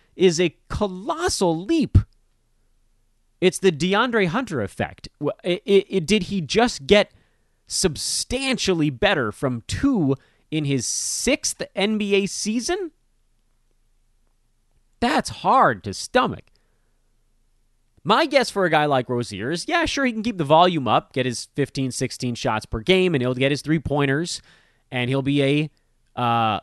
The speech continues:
mild positive free throw percent guy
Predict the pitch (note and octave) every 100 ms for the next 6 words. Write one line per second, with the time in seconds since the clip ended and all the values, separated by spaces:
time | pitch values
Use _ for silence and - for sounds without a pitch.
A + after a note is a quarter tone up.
0 | - C#3 D3+ D#3+ E3 D3 - D#3 E3 D3
1 | D3+ E3 E3+ - E3+ F#3 - C#3 A#2 B2+
2 | - A2+ G2 G2+ F2 E2 C#3